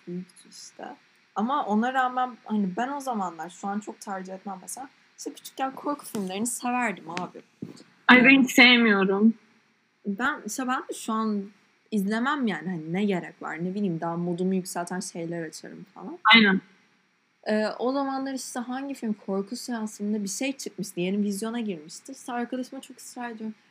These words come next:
Speaker 1: İşte "Lütfen işte sabah uyanınca işte gidelim izleyelim, yeni çıktı." falan filan. Arkadaşım da ısrarla işte, "Ya hayır Tsunami ya, ne gerek var?" Şu anki cümlelerimi bana geri söylüyor. Sonra bana dedi ki, "Ee,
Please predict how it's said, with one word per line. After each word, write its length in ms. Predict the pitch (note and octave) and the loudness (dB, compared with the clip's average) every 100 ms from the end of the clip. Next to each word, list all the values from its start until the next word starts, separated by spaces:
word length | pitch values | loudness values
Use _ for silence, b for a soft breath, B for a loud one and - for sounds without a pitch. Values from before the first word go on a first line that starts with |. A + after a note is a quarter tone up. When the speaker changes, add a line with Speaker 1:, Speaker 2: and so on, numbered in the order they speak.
| _ _ | _ _
Speaker 1:
İşte 280 | - B3+ A#3 | -8 -6 -6
"Lütfen 320 | A3+ - A3+ | -8 -10 -8
işte 200 | A3 A3+ | -8 -8
sabah 460 | - G#3+ F#3+ G3 F#3+ | -8 -6 -6 -4 -4
uyanınca 460 | G3 G3 G3+ G3+ | -2 -2 -2 -2
işte 220 | G#3 - | -4 -6
gidelim 400 | F#3+ F3+ F#3 F#3 | -6 -4 -4 -2
izleyelim, 540 | F#3+ F3 F3 E3+ E3+ E3 | -4 -4 -6 -6 -6 -8
yeni 180 | D#3+ E3+ | -10 -14
çıktı." 340 | - - F3 - | -16 -18 -20 -16
falan 300 | E3 D#3+ D#3 - | -14 -14 -16 -16
filan. 240 | - D4 G4+ _ _ _ _ | -12 -12 -12 _ _ _ _
Arkadaşım 600 | D4+ D4 D4 D4 C#4+ D4 D4 | -2 -2 0 -4 -6 -6 -4
da 60 | C#4+ | -4
ısrarla 520 | - - B3 F#3+ G3 | -6 -6 -4 -2 -4
işte, 340 | G#3 - A3+ A3 | -6 -8 -8 -6
"Ya 420 | G#3+ G3 G3 G3+ | -4 -2 -4 -4
hayır 260 | G#3+ A#3+ A3 | -4 -4 -6
Tsunami 720 | - G#3 - G#3 G3+ G3+ G3 | -10 -18 -8 -6 -4 -4 -6
ya, 160 | F#3 | -8
ne 160 | F#3+ G3 | -8 -10
gerek 320 | G3+ F#3 E3+ - | -10 -10 -10 -10
var?" 180 | E3 E3+ F#3 - | -10 -10 -12 -20
Şu 260 | - - | -12 -4
anki 300 | G3 E3+ - G#3+ - | -2 -4 -10 -18 -18
cümlelerimi 680 | F#3+ G3 F#3+ F#3 F3+ F3 E3+ | -8 -2 0 0 -2 -4 -6
bana 180 | E3+ F#3+ | -6 -6
geri 280 | F#3+ E3+ F3 | -6 -8 -10
söylüyor. 520 | - - F3+ - D4 _ _ _ _ _ _ _ _ - | -14 -18 -18 -20 -20 _ _ _ _ _ _ _ _ -18
Sonra 400 | - D4 E4+ D#4 | -4 -2 0 0
bana 220 | D#4+ C#4+ | -2 -2
dedi 240 | C#4 D4+ | -4 -6
ki, 180 | - F3 - _ _ _ _ _ _ _ - | -10 -10 -10 _ _ _ _ _ _ _ -4
"Ee, 600 | G3 F#3+ F3+ F3+ F3 | -2 0 -2 -6 -8